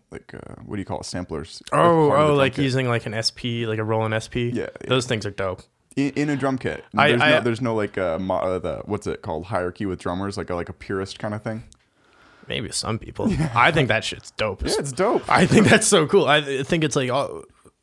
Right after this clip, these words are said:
Speaker 2: I mean, it's also a really important thing.
Speaker 1: Mm-hmm.
Speaker 2: Like, if you notice, like, I'm not saying it's realistic to, like, try to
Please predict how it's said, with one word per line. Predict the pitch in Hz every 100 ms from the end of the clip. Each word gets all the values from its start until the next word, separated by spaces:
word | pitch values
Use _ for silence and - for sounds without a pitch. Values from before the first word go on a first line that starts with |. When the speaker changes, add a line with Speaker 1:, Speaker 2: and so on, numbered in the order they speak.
| -
Speaker 2:
I | 143
mean, | 165
it's | 156
also | 156 147 147
a | 127
really | 127 135 117
important | 104 147 113 107
thing. | - - 110 -
Speaker 1:
Mm-hmm. |
Speaker 2:
Like, | 117 104 131 - _ _ _ _ _ _ _
if | -
you | 143
notice, | 147 127 113 -
like, | 113 - - - _ _ _ _ _ _ _ -
I'm |
not | 156 151
saying | - 170 123
it's | 113
realistic | 131 120 113 110 117 -
to, |
like, | 113 101 -
try | - 107 110
to | 107 117 107 104